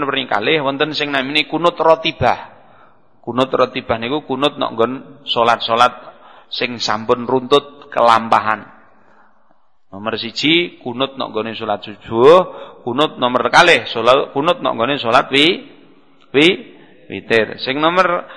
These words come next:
sing bagian sing nomor kalih, kunut nazilah namine. Kunut nazilah iki disunahke kapan, Pak?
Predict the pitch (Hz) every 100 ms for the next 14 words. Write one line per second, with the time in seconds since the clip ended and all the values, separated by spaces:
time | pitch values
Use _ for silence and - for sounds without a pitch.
0 | - - 180 180 175 156 135 165 180 180
1 | 180 185 185 190 240 233 214 185 - -
2 | 190 196 196 240 240 175 175 160 127 120
3 | 143 113 107 101 101 101 - - - -
4 | _ _ _ _ _ _ _ - 208 226
5 | 233 220 - 202 220 214 262 233 202 185
6 | 208 214 214 240 233 233 208 170